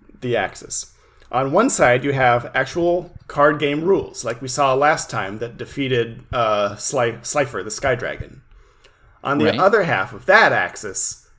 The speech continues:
Speaker 1: is more dumb bullshit.
Speaker 2: <laughs> Okay.
Speaker 1: So between the story ar-, axis and the card game axis,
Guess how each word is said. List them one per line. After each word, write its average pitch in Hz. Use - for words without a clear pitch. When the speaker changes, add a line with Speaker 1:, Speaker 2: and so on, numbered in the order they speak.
Speaker 1:
is 156
more 214
dumb 110
bullshit. 90
Speaker 2:
<laughs> -
Okay. 175
Speaker 1:
So 151
between 262
the 190
story 160
ar-, 127
axis 120
and 127
the 127
card 160
game 120
axis, 107